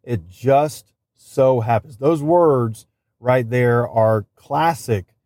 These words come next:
with favor examples. The Ishmaelites just happened to be rolling by,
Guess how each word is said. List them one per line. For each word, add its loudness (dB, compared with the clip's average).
with -6
favor 0
examples. -6
The -2
Ishmaelites -2
just -4
happened -4
to -8
be -4
rolling -2
by, 0